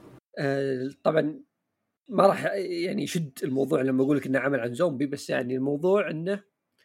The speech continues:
آه، يوم بحثت فيه طلع شيء مثير للاهتمام. أول شيء التريلر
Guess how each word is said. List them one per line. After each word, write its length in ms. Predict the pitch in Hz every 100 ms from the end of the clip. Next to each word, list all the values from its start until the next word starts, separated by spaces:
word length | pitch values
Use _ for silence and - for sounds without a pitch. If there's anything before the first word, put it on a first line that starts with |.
| _ _ _ _ _ -
آه، 460 | 143 147 143 147
يوم 280 | 147 170 175
بحثت 400 | 160 202 196 -
فيه 440 | - 214 254 226 _
طلع 180 | 160 156
شيء 180 | - 160
مثير 260 | 139 143
للاهتمام. 420 | 135 131 185 277 - 208
أول 160 | 214
شيء 220 | 208 240 185
التريلر 440 | 190 160 135